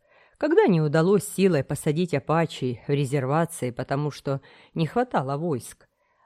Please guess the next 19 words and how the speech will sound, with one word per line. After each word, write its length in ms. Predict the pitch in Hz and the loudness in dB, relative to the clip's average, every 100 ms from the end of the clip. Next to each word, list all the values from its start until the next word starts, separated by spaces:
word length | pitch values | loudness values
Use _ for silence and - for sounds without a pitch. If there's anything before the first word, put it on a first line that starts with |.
| - | -10
а 160 | 147 143 | -6 -6
обширная 580 | - - 170 156 143 | -6 -4 -2 0 -2
территория 600 | 135 147 143 - 170 156 | -2 -2 -2 -2 -2 -2
и 40 | 135 | -4
климат 500 | - 156 175 139 - | -4 -2 -2 -2 -6
благоприятствовали 960 | 123 139 143 - 143 151 156 - 139 | -6 -2 -2 -2 -2 -2 -2 -4 -4
краснокожим, 920 | 139 135 135 131 120 160 180 139 123 - _ _ _ | -4 -6 -6 -8 -6 -2 -2 -2 -6 -8 _ _ _
президент 600 | - 247 262 254 320 214 | -2 2 2 2 2 2
Грант 500 | 135 160 185 220 196 | 0 0 2 2 2
был 260 | 151 160 156 | 2 2 2
вынужден 640 | 147 196 202 156 160 160 - _ _ _ _ _ - | 2 2 2 0 -2 -2 -4 _ _ _ _ _ -2
вести 540 | 165 185 - - 214 | 2 2 0 0 2
мирную 480 | 185 190 247 175 135 | 4 4 4 4 2
политику. 760 | 139 131 123 - 131 120 117 117 _ | -2 -4 -6 -10 -12 -8 -8 -10 _
Узнав 420 | - 143 139 151 147 | -8 -4 -2 0 0
об 180 | 143 | 2
этом, 380 | 160 170 151 135 | 2 2 0 -2
банда 440 | 131 156 143 135 135 | 0 0 -2 -4 -6
голодавших 920 | - 143 151 143 147 156 - 135 - | -8 -2 0 0 -2 -4 -6 -10 -10